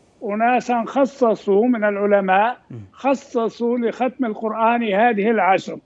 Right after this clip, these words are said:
Speaker 1: لكن بما أنها فضلى
Speaker 2: مم.
Speaker 1: وبما أن الأعمال فيها تتضاعف، من ضمن هذه الأعمال التي أجرها عظيم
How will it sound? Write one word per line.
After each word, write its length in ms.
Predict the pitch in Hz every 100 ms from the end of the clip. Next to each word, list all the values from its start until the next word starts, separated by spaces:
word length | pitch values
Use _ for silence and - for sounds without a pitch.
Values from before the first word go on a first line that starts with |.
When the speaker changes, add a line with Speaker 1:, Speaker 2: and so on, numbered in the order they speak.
| _ _ _ -
Speaker 1:
لكن 360 | 214 208 254
بما 360 | 254 262 294 302
أنها 720 | 302 269 214 233 240 247 247 _ _ _ _
فضلى 760 | - 311 247 196 190 202 233 240 _ -
Speaker 2:
مم. 60 | 127 110
Speaker 1:
وبما 500 | 180 202 208 240 254
أن 140 | 262
الأعمال 800 | 262 262 226 233 262 269 233 226
فيها 680 | 226 254 185 214 240 262 254 _ _ -
تتضاعف، 1000 | 240 - 226 214 262 247 190 202 185 190 220 269 - _ _ 226
من 180 | 202
ضمن 260 | 196 262 277
هذه 440 | 254 240 277 262
الأعمال 720 | 262 247 220 240 262 269 247
التي 340 | 233 254 240 240
أجرها 320 | 262 233 220
عظيم 600 | 233 214 214 196 247 294